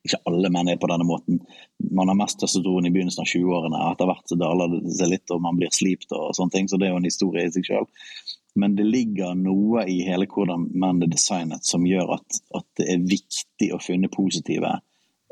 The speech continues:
kanaler for det. Og veldig ofte, hvis du ikke får det i familierolle,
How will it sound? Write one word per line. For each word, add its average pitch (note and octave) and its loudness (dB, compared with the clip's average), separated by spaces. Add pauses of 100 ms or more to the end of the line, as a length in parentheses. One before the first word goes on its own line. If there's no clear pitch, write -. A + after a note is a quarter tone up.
(120)
kanaler F2+ 2
for - -6
det. - -10 (140)
Og F#2 2
veldig G#2 2
ofte, - -6
hvis F2+ 0
du D3 0
ikke A#2+ 0
får A2 2
det E2+ 0
i F2 2
familierolle, F2+ 2